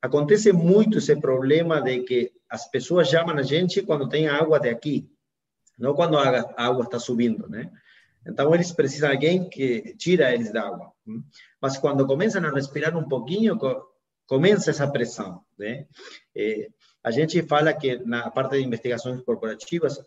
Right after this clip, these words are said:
a gente trabalha muito com, com bancos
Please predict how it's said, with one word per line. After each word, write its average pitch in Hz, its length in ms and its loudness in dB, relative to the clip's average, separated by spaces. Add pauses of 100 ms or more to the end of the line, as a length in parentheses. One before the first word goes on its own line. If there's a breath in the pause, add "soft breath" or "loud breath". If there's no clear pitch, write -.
a 120 80 -14
gente 117 280 -12
trabalha 113 360 -4
muito 117 380 -6
com, 104 140 -12 (240)
com 110 180 -10
bancos 147 520 -4